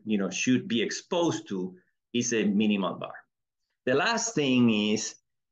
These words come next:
the survey. Surveys have been becoming a little bit on the flat side because it seems that throughout the nation over the last four or five years,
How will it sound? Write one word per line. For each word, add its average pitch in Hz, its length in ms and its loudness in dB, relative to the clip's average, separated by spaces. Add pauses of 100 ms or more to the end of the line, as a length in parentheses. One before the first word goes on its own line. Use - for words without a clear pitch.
(720)
the 120 180 2
survey. 117 520 -2
Surveys 180 640 -2
have 151 460 -4
been 135 400 0 (380)
becoming 143 420 -2
a 127 40 -2
little 135 280 -2
bit 131 80 -2
on 123 100 -2
the 110 120 -2
flat 123 400 -6
side 90 360 -4
because 117 360 -2
it 117 60 0
seems 170 340 -2
that 120 340 -4
throughout 120 300 -2
the 113 100 -2
nation 123 380 -2
over 101 140 0
the 104 60 0
last 117 360 -6
four 127 180 0
or 120 80 -6
five 104 260 -4
years, 117 440 -2